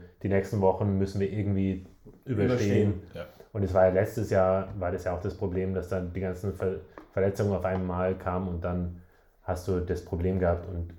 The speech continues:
Speaker 1: dieses Jahr hat quasi Inigo Martinez die Gelegenheit genutzt, um einfach zu zeigen, hey, ich gehöre auch in die Startelf. Und es ist eigentlich,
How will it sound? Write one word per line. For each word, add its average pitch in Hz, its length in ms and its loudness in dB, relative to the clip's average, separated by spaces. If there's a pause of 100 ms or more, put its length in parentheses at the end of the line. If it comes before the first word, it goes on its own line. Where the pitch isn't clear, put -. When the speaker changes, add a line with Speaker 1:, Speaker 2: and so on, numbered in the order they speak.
(160)
Speaker 1:
dieses 107 260 2
Jahr 92 380 0 (920)
hat - 340 -2
quasi 92 800 -2
Inigo 101 280 -2
Martinez 95 440 -2
die 98 320 -2 (160)
Gelegenheit 104 480 0
genutzt, 101 640 -2
um 110 140 0
einfach 98 240 0
zu 107 120 -4
zeigen, 95 280 4
hey, 98 420 2 (260)
ich 107 160 -8
gehöre 87 480 2
auch 107 360 0
in 95 160 -2
die 87 120 -2
Startelf. 87 540 -4 (460)
Und 92 180 -4
es 87 160 -2
ist 90 60 -8
eigentlich, 98 580 2